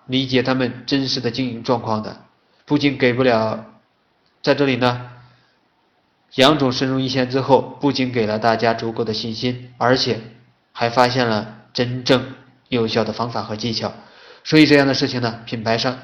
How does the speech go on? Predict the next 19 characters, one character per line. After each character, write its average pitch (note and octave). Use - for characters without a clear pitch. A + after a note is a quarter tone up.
也 A#2+
是 A2+
需 A2
要 A#2+
去 A2+
重 A#2+
视 A2+
的。 G2+
以 C#3+
上 D3+
的 C#3
内 C#3
容 B2+
希 -
望 B2
对 A#2
你 A2
有 A2+
用 A#2